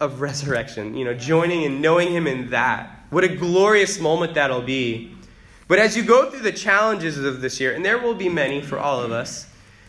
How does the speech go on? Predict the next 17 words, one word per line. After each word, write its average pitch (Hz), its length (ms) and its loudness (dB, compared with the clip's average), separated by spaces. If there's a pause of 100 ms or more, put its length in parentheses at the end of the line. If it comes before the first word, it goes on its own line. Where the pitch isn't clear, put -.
(120)
just - 320 -8
holding 214 380 0
on 208 220 4
to 214 100 -8
the 175 100 -2
fact 175 380 2
that - 420 -2 (540)
I, - 140 -8 (680)
I, 190 240 4
I 190 160 2
have 208 200 2
the 190 80 0
joy, 175 720 2 (240)
there's 180 260 0
a 170 60 -4
joy 190 460 2
looking 185 500 -4